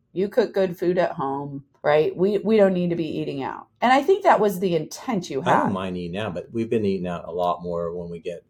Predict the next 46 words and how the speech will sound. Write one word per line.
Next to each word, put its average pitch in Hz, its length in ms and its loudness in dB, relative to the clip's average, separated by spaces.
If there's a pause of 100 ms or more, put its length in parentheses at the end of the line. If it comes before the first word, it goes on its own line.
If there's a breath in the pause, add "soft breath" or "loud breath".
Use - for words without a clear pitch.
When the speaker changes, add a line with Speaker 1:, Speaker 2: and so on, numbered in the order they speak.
Speaker 2:
off 85 240 -6
our - 160 -10
routine. - 480 -16 (120)
Speaker 1:
Yeah, 247 300 4
but 202 140 -6
here's 262 220 0
the 240 80 -6
thing 185 200 -6
I 160 60 -4
want 160 160 -10
you 160 80 -8
to 135 100 -10
notice. - 460 -14 (320)
Do 214 100 0
you 254 160 2
plan 233 220 -2
to 202 60 -2
eat 180 160 -2
out 156 200 2
in 170 60 -6
your 151 100 -6
future? 165 460 -8 (240)
Speaker 2:
Sure 120 280 -2
I - 40 -4
do. 82 300 -6
Speaker 1:
So - 140 -4
you 220 80 2
gotta 202 200 8
learn 175 240 -2
how 170 100 -2
to 156 80 -2
get 160 160 -2
over 143 160 -4
these, 147 260 -8 (160)
getting 156 240 -2
the 147 80 -8
value 127 380 -2
out 117 160 -2
of 120 80 -8
eating 117 280 -8
out - 200 -14
thoughts. - 440 -8
It's 170 120 -8
a 180 60 0
great 165 260 2
opportunity. 160 880 -6